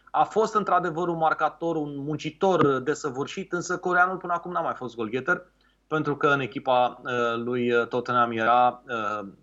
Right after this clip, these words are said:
Harry Kane. Și era foarte greu să fii goalgetter lângă Harry Kane.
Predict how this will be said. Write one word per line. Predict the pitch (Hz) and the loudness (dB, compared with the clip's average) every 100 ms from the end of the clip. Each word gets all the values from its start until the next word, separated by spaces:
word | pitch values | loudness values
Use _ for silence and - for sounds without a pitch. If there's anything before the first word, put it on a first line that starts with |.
| - | -6
Harry | 123 113 | -4 -2
Kane. | 110 156 117 - _ _ | -2 -2 -2 -8 _ _
Și | - | -6
era | 120 127 | 2 2
foarte | - 160 - 143 | 2 0 0 -2
greu | 147 170 | 0 -2
să | - | -4
fii | - 120 | -8 -6
goalgetter | 117 123 127 120 117 113 | -4 -4 -2 0 0 -2
lângă | 113 151 139 120 117 | 0 0 2 0 0
Harry | 117 117 | -2 -4
Kane. | 117 123 95 | -4 -6 -6